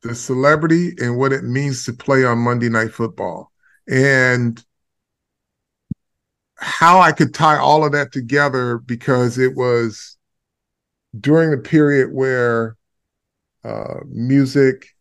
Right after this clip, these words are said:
and sports, there was such a symmetry in New York City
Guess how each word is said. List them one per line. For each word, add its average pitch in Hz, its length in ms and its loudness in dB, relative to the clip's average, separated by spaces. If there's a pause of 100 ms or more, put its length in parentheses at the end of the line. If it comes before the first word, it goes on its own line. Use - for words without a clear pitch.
(140)
and 110 220 -12
sports, - 840 -4 (420)
there 123 120 -4
was 117 140 -6
such 131 260 -6
a 120 60 -8
symmetry 123 640 -6
in 107 120 -8
New 110 80 -8
York 107 260 -6
City 98 460 -8